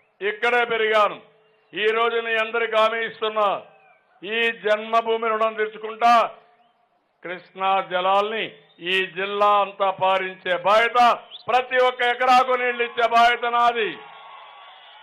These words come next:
తమ్ముళ్ళు, ప్రతి సోమవారం నేను పోలవరంగా చేసుకున్నా. నిన్నంటాడు ప్రధానమంత్రి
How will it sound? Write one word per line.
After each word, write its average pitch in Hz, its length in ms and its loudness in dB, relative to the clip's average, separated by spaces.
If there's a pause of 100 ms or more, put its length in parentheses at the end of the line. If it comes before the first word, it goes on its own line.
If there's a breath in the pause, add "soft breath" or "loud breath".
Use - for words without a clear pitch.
(3250)
తమ్ముళ్ళు, 170 440 -6 (1400)
ప్రతి 175 300 -6 (120)
సోమవారం 185 720 -2
నేను 180 220 -8
పోలవరంగా 170 600 0 (100)
చేసుకున్నా. 151 540 -10 (1300)
నిన్నంటాడు 160 800 -8 (1000)
ప్రధానమంత్రి 180 680 -6